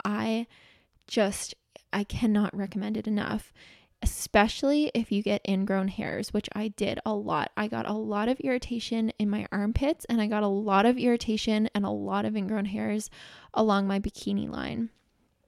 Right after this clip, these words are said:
And I have not dealt with a single ingrown hair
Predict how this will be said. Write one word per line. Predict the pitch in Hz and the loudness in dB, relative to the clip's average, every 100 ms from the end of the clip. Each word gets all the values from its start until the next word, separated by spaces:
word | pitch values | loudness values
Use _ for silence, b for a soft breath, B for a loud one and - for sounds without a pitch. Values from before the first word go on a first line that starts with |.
| _ - | _ -14
And | - 226 - | -2 -2 0
I | 214 | 0
have | 233 285 269 | 2 2 2
not | 214 - | 2 2
dealt | 214 196 196 | 0 0 0
with | 214 | 0
a | 214 | -2
single | - 214 214 220 - | -4 -4 0 0 0
ingrown | 202 202 202 202 | -4 -2 -4 -4
hair | 202 - 240 | -4 -2 -2